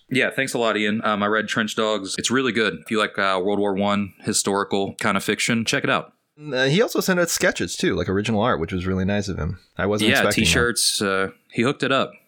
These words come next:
Speaker 2: Yeah, he
Speaker 1: I
Speaker 2: did.
Speaker 1: got a lot of pretty, uh, pretty big package. And also, I don't think we shouted him out on the show, but Silver Sprocket also sent us some books. So
Speaker 2: Yep.
Speaker 1: thank you to
Speaker 2: Shout
Speaker 1: Silver
Speaker 2: out to
Speaker 1: Sprocket.
Speaker 2: Silver. Yep, yep. Thank you. Thank you. Thank you. Thank you. Uh, okay.
Speaker 1: And if you wanna
Speaker 2: then
Speaker 1: send us books, feel free, D M us.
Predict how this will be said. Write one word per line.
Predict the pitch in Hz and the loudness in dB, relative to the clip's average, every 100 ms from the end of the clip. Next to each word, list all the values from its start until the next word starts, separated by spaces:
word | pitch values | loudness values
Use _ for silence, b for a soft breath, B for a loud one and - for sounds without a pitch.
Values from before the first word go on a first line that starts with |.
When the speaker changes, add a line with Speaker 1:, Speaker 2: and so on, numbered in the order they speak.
| _ | _
Speaker 2:
Yeah, | 110 | -4
he | 113 | 0
Speaker 1:
I | - | 2
Speaker 2:
did. | |
Speaker 1:
got | 107 | 2
a | |
lot | 101 101 95 | 2 2 0
of | 95 | -2
pretty, | - 113 110 104 | -2 0 0 0
uh, | 95 | 0
pretty | - 117 | -2 -4
big | 113 | -2
package. | 113 117 113 117 | 0 0 0 -2
And | |
also, | 131 156 160 170 151 | -2 0 0 0 2
I | 131 | 2
don't | 147 | 0
think | 147 | 0
we | 143 | 0
shouted | - 139 131 | 2 2 2
him | 127 | 2
out | 123 | 2
on | 123 | 2
the | 104 | 2
show, | - 117 110 | 2 2 2
but | 98 | 0
Silver | 120 107 | 0 0
Sprocket | - 110 104 101 | -2 0 0 0
also | 98 98 | 0 0
sent | 95 98 | -2 -2
us | 95 | 0
some | 98 | 0
books. | 92 95 - | 0 -2 -2
So | 98 87 | 0 0
Speaker 2:
Yep. | 95 | 2
Speaker 1:
thank | 135 - | 2 2
you | 95 98 95 - | 0 0 -4 -8
to | - | -2
Speaker 2:
Shout | 95 101 | 0 2
Speaker 1:
Silver | 104 98 | 4 2
Speaker 2:
out | |
to | 98 | 2
Speaker 1:
Sprocket. | 117 117 156 | 2 2 2
Speaker 2:
Silver. | - 50 - | -2 -6 -6
Yep, | 82 - - | -4 -6 -6
yep. | 110 - | -8 -6
Thank | - 107 - | -4 -4 -4
you. | 85 67 | -6 -6
Thank | - 104 - | -6 -4 -4
you. | |
Thank | - 76 - | -6 -6 -6
you. | |
Thank | 80 87 - | -4 -4 -4
you. | 73 71 78 - - | -4 -6 -8 -10 -2
Uh, | 165 175 175 165 | 0 2 2 4
okay. | 190 | 4
Speaker 1:
And | - | 4
if | - | 4
you | - | 4
wanna | 147 | 4
Speaker 2:
then | 147 | 4
Speaker 1:
send | 151 131 | 2 0
us | |
books, | - 151 123 - | 0 0 0 0
feel | - 131 | 2 2
free, | 117 135 113 | 0 2 2
D | 90 110 | 2 2
M | 113 90 | 2 0
us. | 82 - - | 0 0 -2